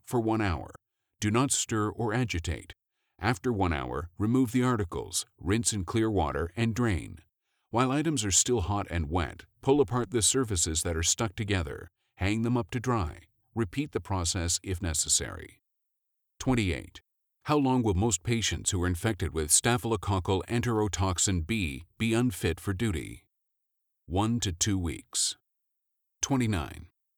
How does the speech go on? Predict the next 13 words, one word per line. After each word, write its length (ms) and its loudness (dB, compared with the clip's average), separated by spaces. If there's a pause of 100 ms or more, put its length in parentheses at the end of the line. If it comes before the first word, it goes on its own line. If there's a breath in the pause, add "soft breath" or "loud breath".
(140)
How 140 0
many 220 2
two 280 0
pam 420 -2
C 240 4
one 340 0
autoinjectors 960 -4
are 120 0
issued 280 -2
to 80 -2
Navy 320 0
personnel? 720 -2 (920)
Three. 520 -2